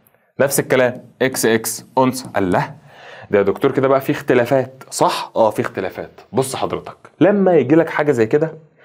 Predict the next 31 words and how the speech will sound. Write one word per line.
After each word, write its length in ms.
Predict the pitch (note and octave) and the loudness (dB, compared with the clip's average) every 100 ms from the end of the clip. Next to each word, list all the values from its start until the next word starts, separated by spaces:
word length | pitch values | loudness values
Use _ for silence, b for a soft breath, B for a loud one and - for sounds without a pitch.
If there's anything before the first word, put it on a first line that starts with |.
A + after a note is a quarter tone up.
| B B B | B B B
معلش 420 | G#2 A#2+ F3+ - | 0 2 0 2
ابدأ 240 | F3+ D3 D2 | 2 2 2
أعدي 400 | G#2 E3+ D3+ A#2+ | 4 2 2 4
على 220 | A2+ A2+ | 4 2
كل 300 | D#3+ F3 D#3+ | 4 6 4
الكروموسومات 720 | A2 - B2 A#2+ A#2+ D#3 D#3+ | 4 2 2 2 0 0 2
وقارن 340 | C3 D3+ D#3 | 2 2 2
ببعضها. 440 | A#2+ G#2 G2+ A2 - _ _ _ _ - | 2 2 2 -2 -4 _ _ _ _ -2
تعالى 220 | G#2+ C3+ | 2 4
كده، 320 | D3 F3+ F#3+ - B B B B B | 4 2 0 -16 B B B B B
الزوج 260 | A2+ B2 D#3 | 0 2 2
رقم 300 | D#3+ C3 C3 | 2 2 2
واحد 320 | D#3+ F#3 D3+ - - _ _ _ B B B | 2 2 -2 -10 -20 _ _ _ B B B
زي 160 | A2 A2+ | 2 2
الزوج 280 | A2 C#3+ D3+ | 4 4 4
رقم 280 | C#3+ C3 | 2 4
واحد 300 | D3+ E3 D#3+ | 2 4 0
زي 140 | A#2 A2 | 4 2
الزوج 220 | A2+ C3 | 2 2
رقم 280 | G#2 A2 G2 | 2 2 0
واحد، 320 | F#2 - - - _ _ B B B - | 0 -4 -14 -20 _ _ B B B 0
واتنين 460 | C3 D3+ E3 D#3+ | 0 4 4 4
زي 160 | B2+ B2 | 4 4
اتنين 360 | A#2+ C3 C3+ A#2+ | 4 2 2 4
زي 140 | A#2 | 4
اتنين. 440 | A2+ G#2 F2+ - - - | 4 0 -2 -8 -16 0
تلاتة 480 | D3+ F3 E3+ D#3+ D#3 | 4 4 6 6 6
زي 240 | A#2+ A#2+ | 4 2
تلاتة 420 | A#2+ C3 C#3+ C#3+ | 4 4 6 4
زي 220 | B2+ A#2 A2+ | 4 2 2
تلاتة، 360 | G#2 F#2+ - | 2 2 0